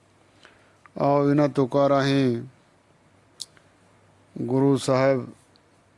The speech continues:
ਸ੍ਰੀ ਗੁਰੂ ਨਾਨਕ ਦੇਵ ਜੀ ਸਾਨੂੰ ਕੀ ਸਮਝਾਉਂਦੇ ਹਨ, ਆਓ, ਇਸ 'ਤੇ ਵਿਚਾਰ ਕਰੀਏ।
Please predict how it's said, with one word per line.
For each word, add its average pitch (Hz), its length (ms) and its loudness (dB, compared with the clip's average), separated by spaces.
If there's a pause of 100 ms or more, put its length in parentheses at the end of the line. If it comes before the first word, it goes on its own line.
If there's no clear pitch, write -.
(920)
ਸ੍ਰੀ - 360 -4
ਗੁਰੂ 131 160 2
ਨਾਨਕ 131 420 0
ਦੇਵ 135 300 2
ਜੀ 131 160 0
ਸਾਨੂੰ 131 380 -2
ਕੀ 143 180 -2
ਸਮਝਾਉਂਦੇ 135 680 0
ਹਨ, 127 320 -2 (2000)
ਆਓ, 147 320 2
ਇਸ 139 140 2
'ਤੇ 139 540 2 (1500)
ਵਿਚਾਰ 127 640 -2
ਕਰੀਏ। 101 460 -10